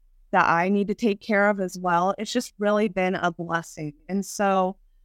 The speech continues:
being able to become your own guide through that and really have the opportunity to make your own schedule, set your days, and set up your own business structure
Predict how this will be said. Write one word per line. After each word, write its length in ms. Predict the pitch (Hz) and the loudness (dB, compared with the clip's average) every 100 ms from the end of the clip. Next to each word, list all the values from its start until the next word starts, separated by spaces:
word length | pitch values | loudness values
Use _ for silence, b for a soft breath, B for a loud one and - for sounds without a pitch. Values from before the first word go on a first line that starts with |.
| - | -6
being 180 | 233 247 | 0 4
able 220 | 285 262 | 4 4
to 40 | 254 | 0
become 640 | 240 - 233 202 202 208 - _ | 0 -2 0 2 2 -2 -6 _
your 420 | 190 190 185 180 - | -2 2 2 2 0
own 540 | 185 185 185 185 190 214 _ _ - | 0 0 0 0 -4 -8 _ _ -8
guide 560 | 180 175 160 175 214 240 | -2 0 2 0 -2 -4
through 260 | - 254 254 | -2 0 4
that 340 | 262 269 277 - | 4 4 0 -2
and 460 | 208 196 190 185 180 - | -2 0 0 -2 -4 -8
really 520 | 196 196 196 202 190 165 | -2 0 2 2 0 -2
have 180 | - 202 | 0 2
the 100 | 196 | 4
opportunity 760 | 185 185 190 - 190 190 190 185 | 4 2 -2 -2 -2 0 -2 -2
to 140 | 208 | 0
make 260 | 175 170 - _ _ | -2 -2 -8 _ _
your 140 | 180 | -2
own 140 | 175 185 | 0 -2
schedule, 600 | - 180 175 180 160 160 | -4 -2 0 -2 -6 -6
set 360 | - - 175 | -6 0 0
your 180 | 196 185 | 2 -2
days, 520 | 180 180 175 165 165 - | 0 -2 0 -2 -4 -6
and 420 | - 175 170 175 - | -4 -2 -2 -4 -8
set 300 | - 196 175 | -4 0 2
up 140 | 190 | 0
your 180 | 196 170 | -2 -4
own 200 | 170 175 | -2 -2
business 380 | 170 165 208 214 | -2 -4 -4 -6
structure 680 | - 226 220 - 240 240 | -4 -2 -2 -2 -2 -2